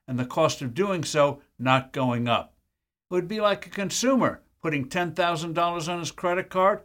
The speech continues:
and the monthly payments go down. Countless companies that could took on lots of debt. Then with the pandemic came an orgy of spending and corresponding money printing.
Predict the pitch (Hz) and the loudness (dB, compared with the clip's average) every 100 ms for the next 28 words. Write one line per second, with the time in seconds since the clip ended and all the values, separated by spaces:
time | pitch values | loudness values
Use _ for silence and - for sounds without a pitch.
0 | _ - 165 165 185 175 180 175 180 185 | _ -8 -4 0 -2 0 -4 -2 -2 0
1 | 196 - _ _ 240 240 226 254 277 262 | -4 -6 _ _ 2 4 4 4 4 2
2 | 135 - _ _ _ _ _ _ _ 185 | 0 -6 _ _ _ _ _ _ _ 2
3 | 247 247 135 - 139 120 131 139 131 120 | 2 0 -6 -6 -4 -4 -4 -4 -4 -10
4 | - 175 175 151 - _ - 156 - 143 | -8 -2 -2 -2 -12 _ -6 -4 -2 2
5 | 127 127 123 123 135 98 135 113 - _ | 4 4 4 0 -6 -4 -4 -4 -6 _
6 | _ _ _ _ _ - 131 151 151 156 | _ _ _ _ _ -4 0 0 -2 -6
7 | 160 160 151 160 175 202 208 _ _ 175 | -2 0 0 0 0 -2 -6 _ _ -6
8 | 175 180 - 233 240 185 220 - - 190 | -4 -4 2 6 6 4 -2 -2 -2 0
9 | 190 196 185 160 190 180 - - 170 165 | 0 -2 -6 -4 0 2 0 -2 0 0
10 | 165 151 151 151 - 156 127 95 - | -2 -2 -2 -4 -4 -2 0 -2 -8